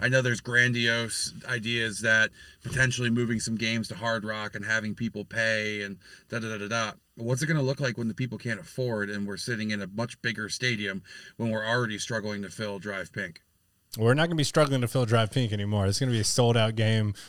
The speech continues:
Speaker 2: for the next two and a half years. We, we do know that for sure. I do feel bad for people that bought Miami F C tickets, right? Not knowing the
Speaker 1: Mm-hmm.
Speaker 2: difference. Just, hey, sweep a season ticket. <laughs> Go watch Miami F C.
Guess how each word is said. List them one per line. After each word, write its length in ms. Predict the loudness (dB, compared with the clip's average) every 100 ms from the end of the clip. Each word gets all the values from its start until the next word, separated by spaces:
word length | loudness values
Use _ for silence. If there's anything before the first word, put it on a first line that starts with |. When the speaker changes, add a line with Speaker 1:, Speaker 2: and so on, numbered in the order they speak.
| -4
Speaker 2:
for 140 | 2
the 80 | 4
next 220 | 4 2
two 100 | 0
and 80 | 0
a 40 | 0
half 200 | 0 0
years. 280 | 2 2
We, 200 | 2 2
we 200 | 2 0
do 120 | 4 6
know 220 | 8 8
that 240 | 6 2
for 140 | 0 -2
sure. 380 | 2 2 4 2 -4 0
I 100 | 4
do 140 | 8 8
feel 200 | 8 8
bad 240 | 8 8
for 80 | 10
people 180 | 8 8
that 100 | 6
bought 200 | 4 4
Miami 340 | 4 4 4
F 120 | 2 2
C 180 | 0
tickets, 540 | 0 0 0 -4 -4 2
right? 240 | 4 4 0 _ _ -4
Not 160 | 0 4
knowing 220 | 8 8
the 60 | 8
Speaker 1:
Mm-hmm. 60 |
Speaker 2:
difference. 460 | 6 8 6 4 -2 -20 _
Just, 160 | 0 4
hey, 140 | 4 0 _
sweep 260 | -2 2 4
a 40 |
season 300 | 6 6 4
ticket. 360 | 6 6 4 0 -4 _ _ _ 8
<laughs> 140 | 12
Go 120 | 12 12
watch 280 | 12 10
Miami 420 | 6 6 6 6 4
F 120 | 2
C. 360 | 0 2 2